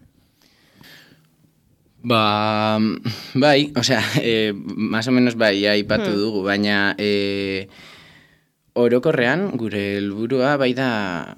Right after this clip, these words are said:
Speaker 1: osea, gure menpekotasun ekonomikoetatik ateratzea,
Speaker 2: Hmm.
Speaker 1: eta, eh, ba, problematika guzti hauek, eta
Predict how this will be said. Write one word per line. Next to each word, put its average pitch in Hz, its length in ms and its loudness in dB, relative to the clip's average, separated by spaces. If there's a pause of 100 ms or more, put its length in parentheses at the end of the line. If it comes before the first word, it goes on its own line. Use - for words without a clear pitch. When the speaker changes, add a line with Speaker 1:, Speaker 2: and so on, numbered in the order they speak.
Speaker 1:
osea, 104 360 -6
gure 104 200 -6
menpekotasun 107 920 -6
ekonomikoetatik 107 1080 -4
ateratzea, 104 600 -8
Speaker 2:
Hmm. - 240 -14
Speaker 1:
eta, 95 760 -4 (260)
eh, 87 880 -10 (320)
ba, 95 120 -8
problematika 95 640 -6
guzti 98 220 -8
hauek, 110 260 -6
eta 90 480 -8